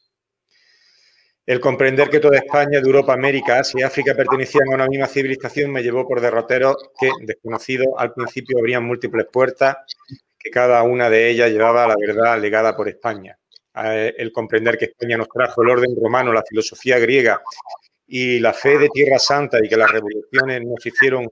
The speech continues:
involucionar en estas columnas de civilización, me llevó a las respuestas necesarias para entender el discurrir histórico de Argentina, en particular de Hispanoamérica en general. En eso estamos, en recuperar nuestra tradición para volver a ser lo que nunca debimos abandonar.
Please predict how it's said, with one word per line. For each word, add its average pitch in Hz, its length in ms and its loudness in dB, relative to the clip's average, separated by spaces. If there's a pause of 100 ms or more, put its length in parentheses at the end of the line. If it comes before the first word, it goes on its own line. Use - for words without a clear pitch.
(120)
involucionar 117 800 -4 (880)
en 110 120 -4
estas 123 220 -2
columnas 127 380 0
de 120 80 2
civilización, 117 760 0
me 123 140 -2
llevó 110 220 4
a 120 60 4
las 117 120 0
respuestas 123 520 -4
necesarias 123 540 -2
para 110 220 0
entender 107 640 -2
el 107 240 -4
discurrir 110 480 -8
histórico 120 460 -4
de 104 60 2
Argentina, 120 600 -6 (400)
en 110 200 -4
particular 110 760 0
de 120 140 2
Hispanoamérica 107 600 -4
en 98 80 -8
general. 92 400 -10 (460)
En 110 140 -4
eso 135 180 0
estamos, 147 400 0
en 135 60 -4
recuperar 117 480 0
nuestra 117 280 -4
tradición 135 640 -2
para 120 160 2
volver 110 300 2
a 110 80 2
ser 139 180 0
lo 131 160 0
que 117 120 -2
nunca 135 280 -2
debimos 135 420 0
abandonar. 110 640 -2